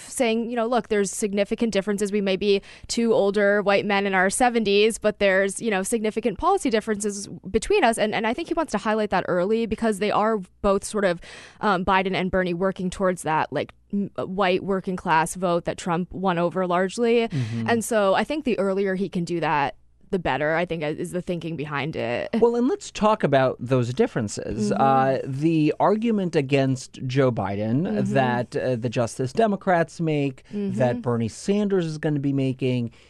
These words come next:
Speaker 2: is that he has a long career,
Speaker 1: Mm-hmm.
Speaker 2: uh, that he has, throughout that career, acted as a centrist
Speaker 1: Mm-hmm.
Speaker 2: and as a moderate.
Speaker 1: Mm-hmm.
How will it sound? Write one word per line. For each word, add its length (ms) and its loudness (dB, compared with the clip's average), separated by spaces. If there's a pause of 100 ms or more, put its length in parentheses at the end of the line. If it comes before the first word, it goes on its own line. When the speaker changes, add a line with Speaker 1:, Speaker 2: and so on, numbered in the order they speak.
(220)
Speaker 2:
is 460 2
that 500 0 (640)
he 180 -2
has 160 4
a 80 4
long 340 2
career, 600 -4
Speaker 1:
Mm-hmm. 400 -4 (220)
Speaker 2:
uh, 220 4
that 180 0
he 420 -4
has, 540 2 (160)
throughout 540 -2
that 200 0
career, 640 0 (500)
acted 340 -2
as 160 0
a 40 0
centrist 880 -2
Speaker 1:
Mm-hmm. 340 -4
Speaker 2:
and 100 2
as 180 0
a 60 2
moderate. 580 -4
Speaker 1:
Mm-hmm. 360 -4